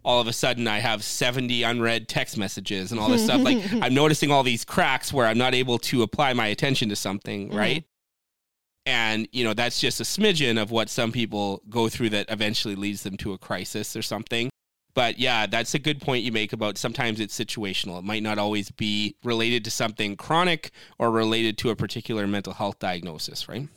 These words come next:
Speaker 2: Mm-hmm.
Speaker 1: Interesting. Mom confesses as well that since Samuel was taken, she's felt her faith waning, right?
Speaker 2: Mm,
Speaker 1: Which I,
Speaker 2: mm.
Speaker 1: William's not happy to hear, of course.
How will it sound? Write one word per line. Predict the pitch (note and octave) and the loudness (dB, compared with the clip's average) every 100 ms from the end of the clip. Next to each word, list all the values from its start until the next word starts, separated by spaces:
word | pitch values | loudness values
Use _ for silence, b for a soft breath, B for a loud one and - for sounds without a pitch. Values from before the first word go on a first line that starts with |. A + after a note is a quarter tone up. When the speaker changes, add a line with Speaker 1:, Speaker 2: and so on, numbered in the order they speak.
| - | -6
Speaker 2:
Mm-hmm. | A3+ E3 D3 _ _ _ _ | -6 -6 -10 _ _ _ _
Speaker 1:
Interesting. | C#3 C#3 A2+ G2 G#2 E2+ _ _ _ _ _ _ | -6 -2 0 -2 -6 -10 _ _ _ _ _ _
Mom | C3+ C#3 D#3 | -2 2 2
confesses | E3 D3+ - B2 - A#2+ | 2 -2 0 0 0 -4
as | A2 F#2+ | -4 -4
well | G2+ G#2+ A2 | 0 2 2
that | G2+ - b b b | 0 -4 b b b
since | - D3 B2+ | -2 0 0
Samuel | - A#2 A2 C3+ C3+ C3 | -2 0 0 2 4 4
was | B2 A2+ - | 4 0 -2
taken, | - C3 - D3+ E3 E3 _ _ _ - | -2 -2 0 -2 -2 -4 _ _ _ -6
she's | C#3 B2 | -2 0
felt | - A2+ A2 | 2 2 0
her | A2+ | -4
faith | - A#2+ A#2 - | -2 -2 -2 -4
waning, | G2 F#2 F#2+ C3+ - _ _ _ _ _ _ | -6 -4 -4 -4 -6 _ _ _ _ _ _
right? | G#3+ A2+ F#3+ | -2 0 0
Speaker 2:
Mm, | A#2+ | -2
Speaker 1:
Which | G#2+ - | -4 -2
I, | A2+ G#2+ | -2 -2
Speaker 2:
mm. | G2 | -4
Speaker 1:
William's | A2 A2 G#2 G2+ - _ | -6 -2 -2 -4 -12 _
not | G#2+ F2 F2 | -8 -8 -6
happy | F#2+ G2+ G2+ F2 | -6 -8 -8 -12
to | |
hear, | - G2 G2+ | -12 -12 -12
of | G#2 | -16
course. | - A2 F#2+ - - | -10 -6 -4 -4 -6